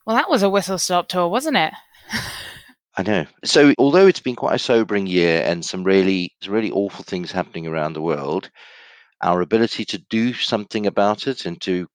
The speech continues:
Speaker 2: play our part in a very connected world, which is still super connected despite the deglobalization, I think is also encouraging.
Speaker 1: So, Charles, normally we end by asking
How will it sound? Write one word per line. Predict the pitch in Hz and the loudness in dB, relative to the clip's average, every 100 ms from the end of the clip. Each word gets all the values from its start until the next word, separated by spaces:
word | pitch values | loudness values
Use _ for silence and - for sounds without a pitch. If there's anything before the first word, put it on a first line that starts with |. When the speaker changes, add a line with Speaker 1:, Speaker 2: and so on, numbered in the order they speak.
| _ | _
Speaker 2:
play | - 113 101 | -2 0 2
our | 92 | 2
part | 90 - 98 110 - - | 0 0 2 2 -2 -8
in | 90 | -6
a | 90 | -4
very | 78 87 85 | -2 -2 -4
connected | - 90 90 - 95 - | -6 -6 -8 -6 -8 -8
world, | 78 78 73 95 | -6 -4 -2 -4
which | 120 - | -6 -6
is | 110 | -6
still | - - - 76 - - | -4 0 0 -2 -12 -20
super | - 160 107 | -10 -8 -6
connected | - 87 90 87 - | -4 -4 -4 -8 -8
despite | 82 - 95 90 | -10 -2 -2 -2
the | - | -6
deglobalization, | 69 76 73 71 69 73 71 71 - 60 - - - - - | -10 -8 -4 -6 -6 -10 -8 -8 -8 -14 -20 -20 -20 -18 -6
I | 82 | -6
think | - 92 | -6 -8
is | 87 | -6
also | 78 76 80 | -8 -8 -8
encouraging. | 80 - 62 - - - _ _ _ _ _ | -8 -6 -6 -6 -10 -16 _ _ _ _ _
Speaker 1:
So, | - 254 254 254 - | -2 2 2 0 -4
Charles, | - 254 254 | 0 2 4
normally | 320 349 294 | 2 2 2
we | 226 | 2
end | 190 175 170 185 - | 2 0 -2 -8 -2
by | 196 180 180 - | 2 2 2 0
asking | 196 185 - - 175 170 165 160 | 0 0 -4 -6 -4 -4 -8 -14